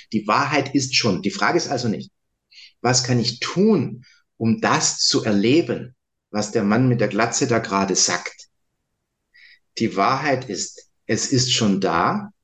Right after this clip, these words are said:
und frage dich also nicht, was kannst du tun, um es zu erleben? Was tust du im Moment noch, sodass du es im Moment nicht erlebst? Und das erfahre, das erforsche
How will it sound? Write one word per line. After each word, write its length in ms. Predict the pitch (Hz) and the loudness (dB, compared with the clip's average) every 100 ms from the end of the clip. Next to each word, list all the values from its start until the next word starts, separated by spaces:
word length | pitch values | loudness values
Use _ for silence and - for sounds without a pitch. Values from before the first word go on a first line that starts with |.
| _ | _
und 160 | 113 110 | -4 -4
frage 380 | - 101 123 | -2 0 2
dich 220 | 131 123 - | 0 0 0
also 200 | 104 104 | 0 2
nicht, 280 | 139 127 | 2 0
was 180 | 107 107 | -2 0
kannst 300 | - 101 - | 2 0 0
du 60 | 90 | -6
tun, 380 | - - 214 202 | -4 0 2 4
um 120 | 113 | 2
es 120 | 98 | 0
zu 140 | - | -2
erleben? 500 | 85 85 82 127 185 - - - _ | 0 0 0 0 -4 -8 -20 -20 _
Was 260 | 107 107 - | -2 0 -2
tust 400 | - 185 196 - | 0 0 2 0
du 60 | |
im 140 | - 120 | 0 2
Moment 480 | 104 107 123 170 | 4 4 2 0
noch, 260 | 156 120 - | -2 -2 -4
sodass 400 | - 113 113 107 | -6 -4 -2 -4
du 80 | - | -4
es 100 | 104 | -2
im 80 | 113 | 2
Moment 360 | 101 101 95 | 2 2 0
nicht 460 | 98 104 120 127 127 | 2 2 2 0 -4
erlebst? 600 | 123 107 90 - - - _ _ _ _ _ _ _ _ _ _ _ _ - | -2 -2 -2 -4 -12 -16 _ _ _ _ _ _ _ _ _ _ _ _ -10
Und 200 | 92 98 | -4 0
das 240 | 120 - | 0 0
erfahre, 540 | 131 - 98 107 87 | -2 0 2 2 0
das 300 | - 95 120 | 0 0 2
erforsche 640 | 95 110 95 90 - - | 0 -2 -2 -2 -2 -4